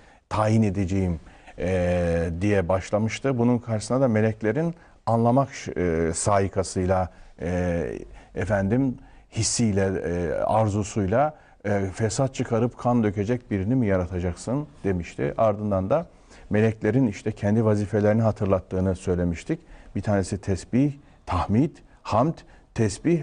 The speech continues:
ardından takdis demiştik. Bu üçünü zaten hocam çok detaylı anlatmıştı.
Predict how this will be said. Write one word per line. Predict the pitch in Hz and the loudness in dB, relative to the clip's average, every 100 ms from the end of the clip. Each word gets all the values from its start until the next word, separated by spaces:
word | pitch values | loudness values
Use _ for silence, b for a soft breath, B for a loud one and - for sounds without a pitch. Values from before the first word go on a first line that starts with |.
| - | 2
ardından | 110 101 131 139 | 0 2 0 0
takdis | 101 90 135 131 95 | -2 -4 -2 -2 0
demiştik. | 92 82 - - | -2 -2 -8 -4
Bu | - 92 | -2 -2
üçünü | - 101 147 170 B B | 0 2 2 -2 B B
zaten | 107 104 104 98 | 0 0 0 0
hocam | 98 95 98 | 0 0 0
çok | 87 95 95 | -2 -6 -4
detaylı | 92 90 85 | -2 -2 0
anlatmıştı. | 80 92 101 135 131 - | 0 0 -2 -4 -8 -4